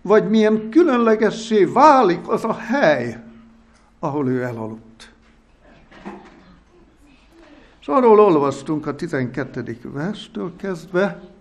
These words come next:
hogy egy álmot látott.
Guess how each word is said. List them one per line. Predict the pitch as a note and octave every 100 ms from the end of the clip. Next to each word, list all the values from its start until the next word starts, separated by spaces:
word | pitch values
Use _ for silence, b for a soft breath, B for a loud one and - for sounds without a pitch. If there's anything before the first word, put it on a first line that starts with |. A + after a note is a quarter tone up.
| - b b b b b b _ _ -
hogy | A3 F3+
egy | F3 F3 - -
álmot | B3 C4 G#3+ F3 E3+ -
látott. | E3 D#3 - D#3+ - - - -